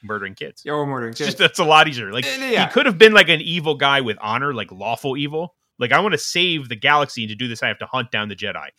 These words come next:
Speaker 1: That's kinda evil, but, like, you get it, right? 'Cause he's, like, he's, in his head, it's been twisted that the Jedi are bad.
Speaker 2: Yeah.
Speaker 1: But then just, like, straight up slaughtering wild or younglings
Speaker 2: Yeah.
Speaker 1: is not,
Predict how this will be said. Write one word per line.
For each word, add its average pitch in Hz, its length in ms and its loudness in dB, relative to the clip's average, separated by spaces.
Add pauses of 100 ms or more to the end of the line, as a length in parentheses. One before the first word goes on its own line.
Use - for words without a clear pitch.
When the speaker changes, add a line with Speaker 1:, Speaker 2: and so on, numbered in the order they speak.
(200)
Speaker 1:
That's 262 200 4
kinda 170 260 0
evil, 147 340 -2
but, 135 140 -2
like, 131 180 -4
you 110 160 -8
get 113 200 -2
it, 87 180 -12
right? 107 260 -4
'Cause 127 160 -12
he's, 120 220 -6
like, 117 260 -2
he's, 120 200 -10
in 127 160 -10
his 107 120 -12
head, 139 220 -2
it's 107 140 -14
been 104 180 -16
twisted 110 540 -12 (340)
that 110 160 -4
the 107 80 -6
Jedi 107 460 -4
are 101 120 -6
bad. 87 440 -12
Speaker 2:
Yeah. 98 220 -10 (260)
Speaker 1:
But 120 160 -2
then 151 260 0
just, 127 240 -4
like, 110 240 -4 (460)
straight 117 440 -6
up 113 120 -8
slaughtering 101 600 -6 (360)
wild 107 440 -4 (240)
or 110 120 -8
younglings 98 540 -10
Speaker 2:
Yeah. 101 140 -6
Speaker 1:
is 92 40 -8
not, 90 200 -10